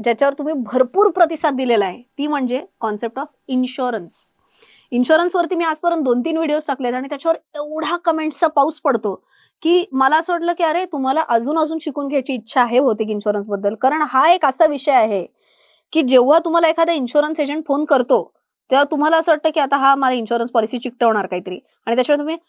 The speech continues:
"हा, हा, आवाज ऐकू येत नाही, हॅलो, हॅलो" असं म्हणून तुम्ही फोन कट करून टाकता. कारण तुम्हाला वाटतं की हा फक्त आणि फक्त त्या स्वतःचं सेल्स टार्गेट मीट करण्यासाठी इन्शुरन्स पॉलिसी तुमच्या गळ्यात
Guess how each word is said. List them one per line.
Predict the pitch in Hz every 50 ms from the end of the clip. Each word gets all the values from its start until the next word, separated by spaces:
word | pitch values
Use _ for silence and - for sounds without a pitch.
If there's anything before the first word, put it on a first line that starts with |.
| _ _ - -
"हा, | 320
हा, | 370 392 381 359 349 285 254 247
आवाज | 285 320 339 349
ऐकू | 320 320 320 370
येत | 359 339 -
नाही, | 349 330 311
हॅलो, | 302 302 311 320 320 311 311 311
हॅलो" | 320 311 311 302 294
असं | 294 277 277 - 294
म्हणून | 294 302 302
तुम्ही | 294 294 302 311
फोन | 320 277 294
कट | 294 262 233
करून | - 214 180 175 -
टाकता. | - - _ _ - 220 _ _ _ _ _ _ _ _ _ -
कारण | - 247 254
तुम्हाला | 277 277 269 269 277
वाटतं | 277 269 269 285 277
की | 285 302
हा | 254 285 285 285
फक्त | - 254 262 _ -
आणि | 302 294 302 294
फक्त | 302 277 - - -
त्या | 226 220 226 - 247 247
स्वतःचं | - 262 254 - 262 262 285 285
सेल्स | - 269 269 269 - -
टार्गेट | 269 254 262 269 262 262
मीट | 262 254 254 254
करण्यासाठी | - 247 233 240 247 254 247 240 277
इन्शुरन्स | 269 233 220 - 226 226 233 247
पॉलिसी | - 233 233 233 - 247 247
तुमच्या | 240 226 240 233
गळ्यात | 220 196 185